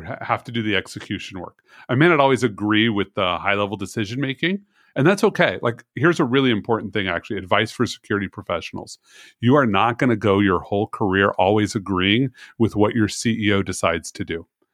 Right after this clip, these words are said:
Great leadership is knowing when you get to have your say and say, "Hey, look, boss, I don't think this is the right plan.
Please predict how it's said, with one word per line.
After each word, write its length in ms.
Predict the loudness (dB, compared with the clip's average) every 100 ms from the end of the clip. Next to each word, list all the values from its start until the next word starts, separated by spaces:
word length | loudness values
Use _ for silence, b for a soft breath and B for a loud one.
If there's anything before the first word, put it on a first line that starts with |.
| _ _ _ -12
Great 420 | -4 2 2 2
leadership 760 | 0 2 4 2 2 0 0 -2
is 200 | -2 2
knowing 300 | 2 2 0
when 220 | 0 2
you 100 | 2
get 220 | 2 0
to 80 | 0
have 200 | -2 0
your 120 | 0
say 400 | 0 2 2 0 -4 b b b
and 140 | -2
say, 140 | 2 2
"Hey, 260 | 2 0 -4
look, 360 | -2 0 2
boss, 240 | 2 0 -2 -2
I 80 | 0
don't 220 | 0 0
think 180 | -2 0
this 160 | -4
is 100 | -2
the 80 | 0
right 280 | 2 0 -2
plan. 440 | -2 2 2 0